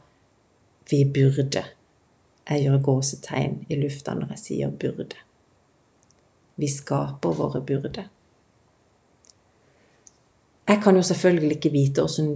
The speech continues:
du preges av stress, men, eh, la meg gjette.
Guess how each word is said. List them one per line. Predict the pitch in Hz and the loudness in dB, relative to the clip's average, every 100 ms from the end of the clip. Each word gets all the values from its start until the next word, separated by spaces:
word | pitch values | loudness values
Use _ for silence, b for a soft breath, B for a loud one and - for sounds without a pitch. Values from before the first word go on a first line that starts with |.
| 139 | -4
du | 147 160 175 165 160 _ _ | -2 -2 -2 -4 -10 _ _
preges | - 135 131 - 151 | 0 2 2 0 -4
av | 151 | -4
stress, | - - - - - 190 | -6 -10 -8 -6 -6 -4
men, | 185 190 196 | -2 -2 -2
eh, | 196 190 185 185 | -2 -2 -4 -6
la | 190 202 | -4 0
meg | 208 196 | 2 0
gjette. | 180 - 254 330 | -2 0 2 2